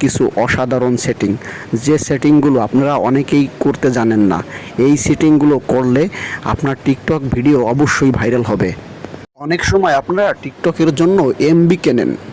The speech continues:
TikTok ভিডিও দেখেন, কিন্তু এমবি খুব দ্রুত শেষ হয়ে যায়। আজকে এমন একটি সেটিং দেখাবো,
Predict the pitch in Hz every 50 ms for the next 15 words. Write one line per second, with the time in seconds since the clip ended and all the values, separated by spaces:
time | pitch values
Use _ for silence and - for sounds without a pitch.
0 | - - - 160 156 - - 180 185 156 131 120 127 135 143 156 156 139 131 -
1 | - - - 57 50 - - - - - - - - - - - 151 170 190 185
2 | - 156 156 170 285 - - - - - - - - - 131 156 165 170 165 165
3 | - - 151 151 139 127 127 143 151 156 160 - - 202 247 220 180 - - -
4 | 147 123 - - 120 110 104 95 80 71 - - - - - 92 135 - - -
5 | 160 139 120 127 143 156 170 165 - - 185 170 - - 151 - - 160 151 135
6 | 120 135 139 - - 160 156 135 131